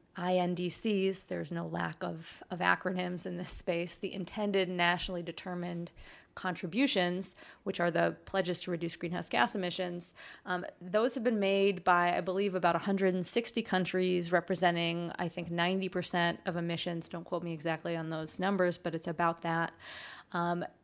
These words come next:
that is not enough to keep us within the two degree target, which was established in, um,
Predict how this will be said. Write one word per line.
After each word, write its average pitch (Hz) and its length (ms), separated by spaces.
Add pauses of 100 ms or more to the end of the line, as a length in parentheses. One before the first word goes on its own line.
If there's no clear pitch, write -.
(220)
that 208 280
is 208 160
not 180 200
enough 165 580
to 180 280
keep 185 300
us 170 260
within 170 560
the 175 80
two 185 220
degree 170 260
target, - 480
which - 160
was 165 100
established 165 720
in, 160 280 (580)
um, 170 400